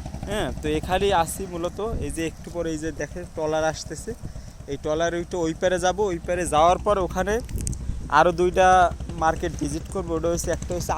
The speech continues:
আলিপুর আর একটা হচ্ছে মহিপুর। তো ওখান থেকে আবার কুয়াকাটা সমুদ্র সৈকতের ওখানে যাব, এরপরে then গ্রামের বাড়িতে যাব, বাড়ি যেয়ে কালকের ইনশাল্লাহ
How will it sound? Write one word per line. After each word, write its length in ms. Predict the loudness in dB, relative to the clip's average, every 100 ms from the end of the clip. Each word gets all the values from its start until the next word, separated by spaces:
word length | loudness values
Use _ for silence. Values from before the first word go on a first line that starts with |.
| 2
আলিপুর 380 | 2 0 -4 -4 -6 -8 -8 -8 -2
আর 80 | 2 2
একটা 100 | 2
হচ্ছে 180 | 0 0 2
মহিপুর। 360 | 2 2 -2 -4 -4
তো 60 | -2 -2
ওখান 200 | 0 0 0
থেকে 140 | 2 2
আবার 160 | 2 0
কুয়াকাটা 380 | -2 -2 0 -2 -2
সমুদ্র 280 | -4 -6 -6 -6
সৈকতের 400 | -4 -4 -4 -4 -4
ওখানে 240 | -4 -4 0
যাব, 140 | 0 0 -8 -14 -20 -20 -20 -10 -6
এরপরে 360 | -4 -2 0 0 0
then 140 | -4 -4 -4
গ্রামের 380 | 0 0 2 0 2
বাড়িতে 280 | 0 -2 -4
যাব, 120 | -4 -4 0
বাড়ি 180 | 0 0
যেয়ে 160 | -2 -4 0
কালকের 320 | 0 -2 -8 -8
ইনশাল্লাহ 340 | -8 -6 -4